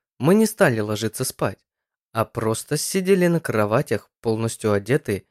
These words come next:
и готовые по необходимости сорваться на улицу в любой момент. Тихо разговаривая,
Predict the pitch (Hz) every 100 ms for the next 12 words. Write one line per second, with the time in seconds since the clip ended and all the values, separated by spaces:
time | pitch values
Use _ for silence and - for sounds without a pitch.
0 | _ _ - 113 110 104 - 135 156 120
1 | 101 - 110 107 113 107 - 110 104 131
2 | 147 147 - 156 180 180 139 110 - 107
3 | 104 113 160 151 - 101 110 135 156 165
4 | 180 151 98 - _ _ _ _ _ _
5 | - 131 - 117 110 104 104 101 127 165
6 | 113 95